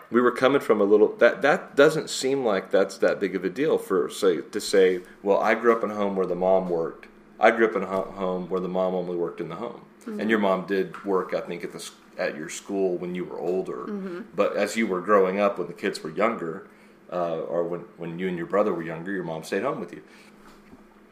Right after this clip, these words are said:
Speaker 1: You wouldn't think that that could create in,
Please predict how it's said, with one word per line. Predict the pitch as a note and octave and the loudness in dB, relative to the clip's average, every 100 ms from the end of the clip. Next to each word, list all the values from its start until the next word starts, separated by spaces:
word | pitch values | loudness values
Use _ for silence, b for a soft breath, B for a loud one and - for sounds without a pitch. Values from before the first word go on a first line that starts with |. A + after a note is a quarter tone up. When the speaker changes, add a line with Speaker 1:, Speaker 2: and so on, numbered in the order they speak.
| - - - | -20 -20 -8
Speaker 1:
You | A#2+ | 0
wouldn't | C#3 F3 B2+ | 4 4 2
think | - D3+ | -2 -2
that | B2+ A2 | -2 0
that | A#2 - | 0 0
could | A#2+ | -8
create | - A2 G2+ G#2+ A#2+ - - - - - | -10 -6 0 2 0 -4 -16 -20 -20 -12
in, | G#2 F#2+ F#2 | -6 -4 -6